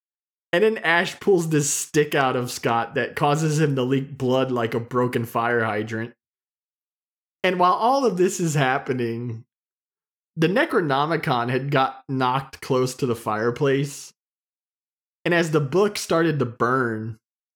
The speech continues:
Ash noticed that the Deadites were beginning to smoke. So our dramatic finale involves Ash getting the crap beaten out of him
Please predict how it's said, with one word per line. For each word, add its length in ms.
Ash 340
noticed 580
that 460
the 100
Deadites 580
were 140
beginning 420
to 60
smoke. 520
So 200
our 160
dramatic 540
finale 960
involves 520
Ash 400
getting 240
the 80
crap 460
beaten 260
out 180
of 140
him 340